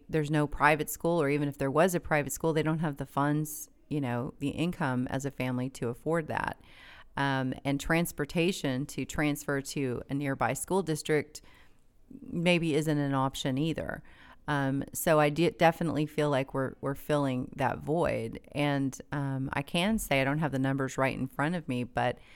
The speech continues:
the, the majority of our growth from last school year to this school year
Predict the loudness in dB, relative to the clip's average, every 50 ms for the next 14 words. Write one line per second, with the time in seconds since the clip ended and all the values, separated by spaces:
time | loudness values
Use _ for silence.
0 | -20 -20 -18 -6 -2 0 0 0 -2 -6 -10 -16 -20 -20 -20 -20 -20 -20 -20 -18
1 | -18 -16 -14 -6 -2 -2 0 0 -2 -2 -2 -2 0 2 2 4 2 2 2 0
2 | 0 0 -2 -2 0 0 -2 0 0 0 0 0 0 -2 -2 0 0 0 0 -2
3 | -4 -8 -14 -8 -4 -2 0 0 2 0 0 -2 -4 -6 -12 -8 -2 2 4 4
4 | 4 2 -2 -8 -8 -6 -4 -4 -2 -2 -2 -2 -4 -4 -6 -6 -4 -4 -4 -4
5 | -4 -8 -6 -4 -2 -2 -2 -2 -2 -2 -2 -2 -2 -4